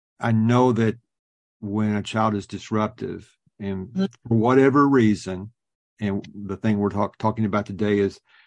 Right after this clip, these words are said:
Speaker 1: there's some kind of trauma in that child's life, that when they're disruptive, that can take the whole class on a path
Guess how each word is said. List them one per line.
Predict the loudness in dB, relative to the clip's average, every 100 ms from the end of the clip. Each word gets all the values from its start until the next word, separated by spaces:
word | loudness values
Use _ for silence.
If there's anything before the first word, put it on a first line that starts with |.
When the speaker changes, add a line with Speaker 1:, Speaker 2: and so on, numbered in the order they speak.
| _
Speaker 1:
there's | -4 0
some | 0
kind | 2 0
of |
trauma | 0 -2 -2 -2
in | -6
that | -10 -8
child's | -6 -4 -4
life, | -2 0 0 -4 _ _ _ _ _ _ _
that | -4 0 0
when | 2 2
they're | 2 0
disruptive, | -4 -2 -2 0 -4 -4 -14 _ _ _ _
that | -10 -2 0 -2
can | 0 0 2 -2 -6 -10 _ _ _ _ _ _ _ _ _ -4
take | -2
the | -2
whole | -2 -2
class | 0 -2 0 -4 -12 -20 -20 _ _
on | -12 -10
a | -8
path | -2 -2 -4